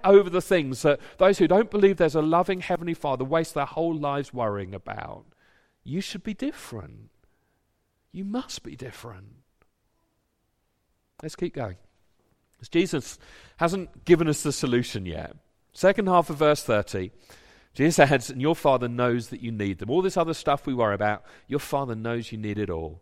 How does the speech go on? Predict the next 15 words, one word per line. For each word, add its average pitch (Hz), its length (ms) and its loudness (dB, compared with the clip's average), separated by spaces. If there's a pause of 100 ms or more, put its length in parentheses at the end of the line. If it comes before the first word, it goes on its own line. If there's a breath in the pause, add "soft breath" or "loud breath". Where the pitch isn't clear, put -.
(800)
Now, 120 80 -4
this 185 160 -4
is 190 120 -10
what 160 220 -2 (220 soft breath)
separates - 1080 -6 (680 soft breath)
the 110 340 -2 (160)
pagans 147 640 0
from 127 220 -4
the 117 200 -4
unpagans. 90 1120 -6 (720 soft breath)
This - 160 -2
is 151 140 4
it 131 120 6
right 117 260 2
here. 90 340 -4